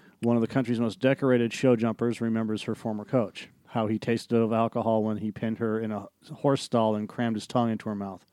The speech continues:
and far more, quote, "He penetrated me when I was eleven." Miss Krasinski said, revealing publicly for the first time the details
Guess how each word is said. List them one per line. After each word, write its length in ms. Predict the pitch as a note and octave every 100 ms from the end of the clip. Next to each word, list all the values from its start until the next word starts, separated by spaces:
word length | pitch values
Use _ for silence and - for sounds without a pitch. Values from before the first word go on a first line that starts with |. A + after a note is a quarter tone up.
| _ - -
and 160 | A#2
far 260 | - C3 B2+
more, 260 | B2 B2
quote, 320 | A2+ A2+ G#2+ -
"He 140 | - A#2
penetrated 580 | - C3 B2 B2 A2+
me 120 | A2 A2
when 120 | G#2+
I 80 | G#2
was 140 | G2+
eleven." 360 | G2+ G2 F2 - _ _
Miss 340 | A#2 C3 - - - _ -
Krasinski 600 | - G#2+ B2 B2+ - A#2+
said, 340 | - A2+ A2+
revealing 400 | A2+ G#2+ A2+ A2+
publicly 440 | - A#2 A#2+ A#2+
for 100 | A2+
the 80 | A2
first 260 | - A2+ -
time 200 | A#2 G#2+
the 40 |
details 600 | G2+ A#2 - A2+ A2 G#2+